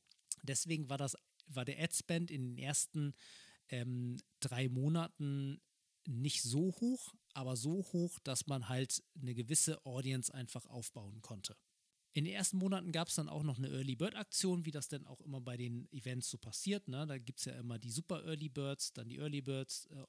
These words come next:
und dann nochmal kurz vorher, glaube ich, und dann geht's halt los mit den normalen Standardpreisen. Ähm, und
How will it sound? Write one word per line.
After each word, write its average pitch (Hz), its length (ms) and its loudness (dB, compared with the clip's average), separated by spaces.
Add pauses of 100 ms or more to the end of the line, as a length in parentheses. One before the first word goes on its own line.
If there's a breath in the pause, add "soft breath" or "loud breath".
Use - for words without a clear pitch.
und 117 300 -6
dann 113 100 -4
nochmal 110 380 -6
kurz - 260 -6
vorher, 156 380 -4
glaube 135 360 -4
ich, - 220 -6
und 123 160 -10
dann 120 260 -4
geht's 117 240 -4
halt 104 180 -8
los 113 220 -4
mit 120 140 -4
den 110 80 -4
normalen 107 380 -2
Standardpreisen. 117 800 -4 (640 loud breath)
Ähm, 113 400 -2
und 110 320 0